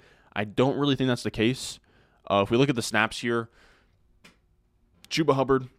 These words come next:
had thirty-two percent of the snaps versus Foreman playing on forty-six percent of the snaps. Foreman also had twenty-two touches to Chuba Hubbard's seventeen touches. So this was not a backfield takeover by Hubbard, but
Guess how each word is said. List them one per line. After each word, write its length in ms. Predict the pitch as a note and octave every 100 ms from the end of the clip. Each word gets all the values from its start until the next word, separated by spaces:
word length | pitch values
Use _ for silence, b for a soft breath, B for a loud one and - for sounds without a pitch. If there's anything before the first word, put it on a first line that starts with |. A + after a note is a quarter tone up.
| -
had 280 | A#2+ G#2+ G2
thirty-two 300 | B2+ B2+ C3
percent 220 | A#2 A#2+
of 40 |
the 80 | G#2+
snaps 420 | - G#2+ G#2+ - -
versus 300 | G#2+ G#2 G#2
Foreman 320 | - A2+ A2
playing 240 | - G#2
on 80 | F#2+
forty-six 400 | F2 G#2 - E3
percent 240 | - - C3+
of 40 |
the 60 | B2
snaps. 440 | - B2 A#2 - b b -
Foreman 360 | - C3+ D3
also 220 | C3 C3
had 120 | B2 F#2+
twenty-two 420 | B2 B2+ B2 A#2
touches 380 | - A2 A#2 G#2+
to 100 | G#2
Chuba 240 | A2+ G2
Hubbard's 260 | G#2 F#2 -
seventeen 460 | G#2+ F2 - D3
touches. 500 | C#3+ B2+ C3 A#2 A2 b b -
So 120 | B2
this 120 | D#3+
was 80 | F3+
not 140 | E3+
a 60 | A#2+
backfield 540 | E2+ G2+ A#2+ A#2+ G2+
takeover 580 | - G#2+ B2+ B2+ C#3 C#3 b b b
by 200 | A#2 C3
Hubbard, 400 | C3 C3 D#3 D#3+ b b -
but 320 | B2 A2